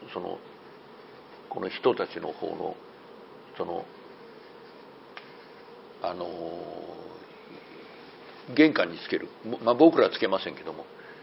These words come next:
玄関につけるこのしめ縄っていうのが、その、こういうふうになってて、ほんで、こ-、こっちの、この藁の、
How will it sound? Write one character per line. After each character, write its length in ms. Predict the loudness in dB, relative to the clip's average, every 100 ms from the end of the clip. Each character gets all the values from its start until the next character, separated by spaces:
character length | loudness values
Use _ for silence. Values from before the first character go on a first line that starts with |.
| -16 2
玄 200 | 4 6
関 180 | 4 4
に 120 | 0
つ 100 | -4
け 80 | -2
る 100 | -2
こ 140 | -2 -6
の 120 | -6
し 180 | -4 0
め 140 | 2
縄 260 | 4 4 2
っ 80 |
て 80 | -4
い 20 |
う 20 | -10
の 0 |
が、 200 | -8 -8 -10 -16 -18 -18 -18 -16 -16 -16 -18 -18 -18 -18 -18 -18 -18 -18 -18 -18 -6
そ 80 | -4
の、 160 | -4 -6 -10 -8
こ 140 | 2 4
う 60 |
い 20 | 4
う 40 |
ふ 40 |
う 20 | 0
に 140 | -4
な 100 | -8
っ 20 |
て 140 | -10 -14
て、 60 | -14 -16 -16 -18 -18 -18 -18 -18 -18 -16 -2
ほ 60 | 6
ん 40 |
で、 180 | 6 6 0 -6
こ-、 140 | -4
こ 140 | 2 2
っ 40 | 4
ち 80 |
の、 220 | 6 6 4 -8 -18 -18 -20 -20 -20 -18 -18 -18 -18 -16 0
こ 100 | 4
の 180 | 6 10
藁 200 | 10 10
の、 200 | 4